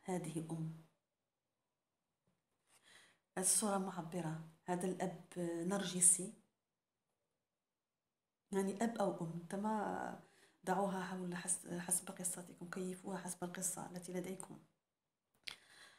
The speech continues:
هذا الأب كما يبدو نرجسي، بخيل.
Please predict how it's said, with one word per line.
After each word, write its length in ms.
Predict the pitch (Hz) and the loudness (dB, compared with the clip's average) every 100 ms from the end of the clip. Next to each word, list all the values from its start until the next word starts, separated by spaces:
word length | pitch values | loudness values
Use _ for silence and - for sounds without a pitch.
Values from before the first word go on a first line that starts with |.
| _ | _
هذا 240 | 233 240 233 | 6 10 10
الأب 340 | 226 247 208 | 8 6 4
كما 320 | 220 214 202 | 0 0 2
يبدو 640 | 208 196 180 190 185 185 | 2 0 -2 -2 0 2
نرجسي، 1000 | 180 190 220 180 175 - 180 180 185 190 | 2 4 2 2 0 0 0 0 0 0
بخيل. 720 | 170 220 226 - 180 190 190 | 0 0 0 0 0 0 -4